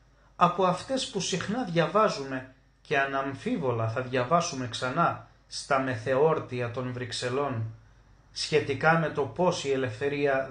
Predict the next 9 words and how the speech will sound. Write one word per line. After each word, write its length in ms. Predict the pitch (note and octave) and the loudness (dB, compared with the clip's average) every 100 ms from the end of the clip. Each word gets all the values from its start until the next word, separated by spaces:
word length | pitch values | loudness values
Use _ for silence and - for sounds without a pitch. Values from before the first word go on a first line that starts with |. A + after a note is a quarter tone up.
| A#2 | -4
δεν 260 | A2+ F#3 D#3 | 2 2 2
είναι 180 | B2+ | -2
ελεύθερη, 760 | A#2+ A#2+ A#2+ A2+ - A2+ A2+ A2 - - _ - _ _ _ _ _ _ _ _ _ _ _ _ _ - | -2 0 -2 -2 -8 -6 -6 -8 -14 -20 _ -20 _ _ _ _ _ _ _ _ _ _ _ _ _ -10
ή 320 | D3+ E3+ - - _ - - | -2 -2 -2 -14 _ -20 -18
για 220 | C3+ C#3 C3+ | -2 0 2
το 120 | C#3 | 2
πώς 360 | F#3 F#3+ - - | 2 2 0 -2
ο 160 | C#3+ | 4
άνθρωπος 800 | E3+ G3 E3 - A2 B2 A#2 - | 4 4 0 -6 -8 -8 -8 -14